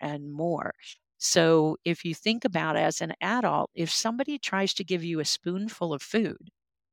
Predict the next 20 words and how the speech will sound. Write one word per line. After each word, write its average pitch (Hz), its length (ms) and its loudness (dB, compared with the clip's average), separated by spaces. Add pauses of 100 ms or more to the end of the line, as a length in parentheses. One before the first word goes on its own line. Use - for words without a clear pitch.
(220)
do 175 100 0
you 208 280 4
automatically 202 840 2
jump 165 380 -2
on 214 200 -4
that 196 200 -2
fork 185 420 0
or 147 120 0
jump 160 400 -2
on 190 180 -2
that 175 220 -2
spoon? 170 420 -4 (480)
Most 208 320 2
of 285 100 -4
us 214 120 -2
don't. 214 320 2
Most 175 200 0
of 196 120 -2
us, 180 180 0
like, 156 140 0